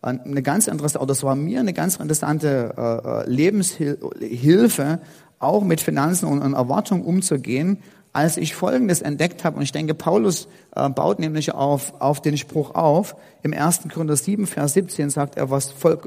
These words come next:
vollkommen, äh, was sehr Interessantes. Da heißt es, „Bist du als Sklave zum Herrn gekommen?“ Also im ersten Jahrhundert gab's Sklaven, freie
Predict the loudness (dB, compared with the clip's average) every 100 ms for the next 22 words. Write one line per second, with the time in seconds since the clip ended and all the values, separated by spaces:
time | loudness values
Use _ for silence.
0 | -16 -18 -2 -2 2 0 -2 -6 -8 -6
1 | -2 0 -2 0 0 0 -2 -2 -6 -8
2 | -14 _ _ _ -20 -20 _ -10 -4 0
3 | 2 2 0 -2 -6 -18 _ _ _ _
4 | _ _ _ 2 2 0 -2 0 -2 -4
5 | -4 -2 -2 -2 -2 0 0 -2 -2 0
6 | 2 2 0 -6 -6 -4 -4 -6 -4 -2
7 | -2 -4 -8 -8 -6 -4 -4 -4 -2 -2
8 | -4 -6 -6 -2 0 0 -4 -6 -2 0
9 | 0 -2